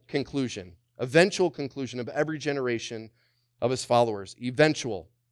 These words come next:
eventual. I feel like that's an important word. Eventually it's coming.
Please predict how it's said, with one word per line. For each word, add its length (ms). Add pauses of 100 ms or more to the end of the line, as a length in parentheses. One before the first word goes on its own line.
(300)
eventual. 560 (600)
I 40
feel 140
like 140
that's 180
an 80
important 340
word. 160 (600)
Eventually 720
it's 160
coming. 440